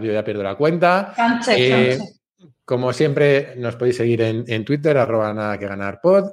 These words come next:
Speaker 1: y, eh, no nos escribáis por ningún otro lado porque no vamos a leer. En fin,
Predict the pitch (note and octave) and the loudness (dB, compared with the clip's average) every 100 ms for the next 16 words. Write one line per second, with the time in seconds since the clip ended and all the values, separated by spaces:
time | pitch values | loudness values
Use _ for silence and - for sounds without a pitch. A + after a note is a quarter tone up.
0 | - C#3 D3+ D#3 D3 A2 G#2 G2+ F#2 G2 | -4 2 4 2 0 -2 -2 -4 -8 -12
1 | F#2+ F#2 - F2 F2 - F2 F2 E2+ G2 | -12 -16 -16 -14 -14 -16 -20 -18 -8 -8
2 | B2+ E2+ E2+ E2 E2+ G#2 D#3 G3 _ _ | -8 -12 -18 -18 -16 -2 -2 -2 _ _
3 | _ _ _ _ _ D3+ F3 C3+ - | _ _ _ _ _ 0 0 0 -6